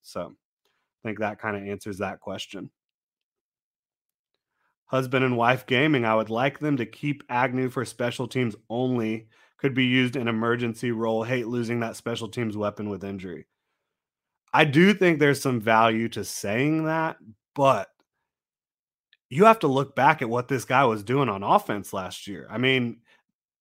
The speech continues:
when he was healthy and actually receiving a lot of reps, both as a receiver and in the backfield,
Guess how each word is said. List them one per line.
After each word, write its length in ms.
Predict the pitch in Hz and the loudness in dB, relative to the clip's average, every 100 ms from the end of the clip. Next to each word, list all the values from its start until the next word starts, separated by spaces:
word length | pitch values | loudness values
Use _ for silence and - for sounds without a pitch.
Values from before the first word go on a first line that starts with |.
| - | -6
when 160 | 127 | -4
he 160 | 127 170 | 0 0
was 200 | 240 220 | 0 0
healthy 440 | 165 151 151 113 104 | 2 2 2 -4 -2
and 140 | 104 | -2
actually 400 | 117 127 - 127 | -2 -4 -4 -2
receiving 480 | 113 107 131 123 120 | -2 -4 -4 -2 -2
a 80 | 107 | 2
lot 200 | 110 113 | 2 2
of 100 | 104 | 0
reps, 280 | 113 113 | -2 -4
both 240 | - 110 110 | -6 -8 -6
as 140 | 104 | -8
a 100 | 107 | -6
receiver 560 | 101 95 - 120 113 110 | -6 -10 -8 -6 -4 -4
and 220 | 104 113 | -4 -6
in 100 | 117 | -6
the 80 | 101 | -6
backfield, 720 | 90 101 123 - 160 175 170 | -8 -10 -10 -6 -2 -2 -6